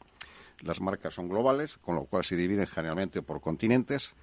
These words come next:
Está el mercado asiático, el mercado, eh, americano y el mercado europeo como los tres grandes mercados, ¿eh? Y luego está el resto del mundo, el rest of the world, eh, donde existe otra división que es los pequeños mercados donde la presencia es importante,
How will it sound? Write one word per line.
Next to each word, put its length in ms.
Está 160
el 80
mercado 320
asiático, 580
el 80
mercado, 600
eh, 440
americano 500
y 40
el 80
mercado 280
europeo 300
como 200
los 80
tres 180
grandes 300
mercados, 640
¿eh? 120
Y 120
luego 180
está 200
el 160
resto 260
del 100
mundo, 340
el 60
rest 220
of 60
the 60
world, 280
eh, 220
donde 320
existe 300
otra 160
división 400
que 140
es 100
los 180
pequeños 400
mercados 440
donde 120
la 140
presencia 420
es 80
importante, 640